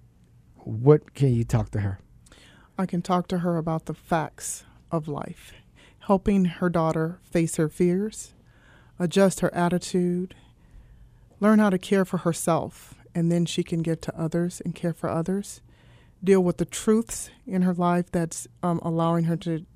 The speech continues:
Speaker 2: act out the way that she's acting, and then we wanna help her tap into her strengths, her God-given strengths.
Speaker 1: And Chris, there's a, there's, there's a,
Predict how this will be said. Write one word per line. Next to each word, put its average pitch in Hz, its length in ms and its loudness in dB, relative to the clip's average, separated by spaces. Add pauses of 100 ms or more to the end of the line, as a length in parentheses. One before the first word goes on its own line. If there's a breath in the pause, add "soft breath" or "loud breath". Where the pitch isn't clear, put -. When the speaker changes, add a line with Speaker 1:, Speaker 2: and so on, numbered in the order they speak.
Speaker 2:
act 170 260 -2
out 156 200 -4
the 160 100 -6
way 160 180 -2
that 160 140 -6
she's 170 220 -8
acting, 180 400 -6 (420 soft breath)
and 185 200 4
then 185 160 4
we 180 100 2
wanna 170 260 0
help 165 220 -2
her 165 140 -2
tap 165 260 -6
into 165 240 -4
her 160 140 -2
strengths, - 540 -12
her 170 140 -4
God-given 165 1040 -4 (260)
strengths. - 680 -16 (360 soft breath)
Speaker 1:
And 117 160 4
Chris, 127 220 6
there's 139 280 6
a, 107 160 2
there's, 127 320 4
there's 131 260 6
a, 113 160 4